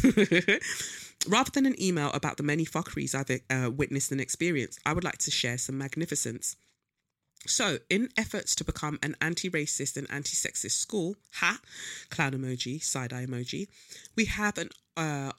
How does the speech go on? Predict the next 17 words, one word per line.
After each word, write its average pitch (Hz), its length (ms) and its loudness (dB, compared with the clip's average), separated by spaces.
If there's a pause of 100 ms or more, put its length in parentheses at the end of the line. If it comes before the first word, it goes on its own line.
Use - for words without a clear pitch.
off - 460 -2
timetable 165 680 -2
day, 123 380 -2 (240)
w-, 147 320 -10
um, 143 240 2
each 165 220 0
half 165 260 -6
term 135 260 -6
to - 120 -10
focus 147 340 -4
on 139 160 -6
educating 156 580 -4
and 135 120 -4
exploring 147 560 -2
values 131 420 -4
and 131 140 -6
re-education. 131 800 -4